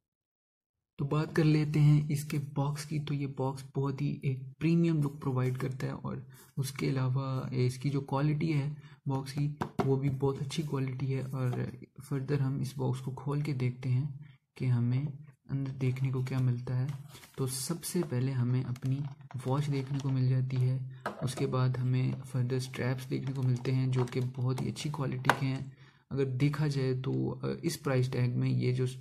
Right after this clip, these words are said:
straps हमें देखने को मिल रहे हैं तो बहुत ही अच्छी quality के straps हमें देखने को मिल जाते हैं। तो हमें कुछ पेपर वर्क देखने को मिल जाता है और उसके अलावा इसका जो charger है वो हमें देखने को मिल जाता है।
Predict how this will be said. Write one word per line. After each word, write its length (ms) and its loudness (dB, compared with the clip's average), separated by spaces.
straps 520 -2
हमें 180 2
देखने 260 0
को 100 -2
मिल 200 4
रहे 160 2
हैं 120 2
तो 260 -6
बहुत 580 0
ही 240 -6
अच्छी 260 -4
quality 400 0
के 80 0
straps 420 -4
हमें 180 2
देखने 300 -2
को 80 2
मिल 180 2
जाते 260 0
हैं। 320 -2
तो 60 4
हमें 420 6
कुछ 240 -4
पेपर 380 0
वर्क 160 2
देखने 380 2
को 60 4
मिल 180 6
जाता 280 0
है 300 -2
और 260 2
उसके 480 -4
अलावा 760 2
इसका 240 -4
जो 140 0
charger 500 0
है 100 -2
वो 140 -2
हमें 260 2
देखने 240 2
को 80 -2
मिल 180 4
जाता 280 -2
है। 260 2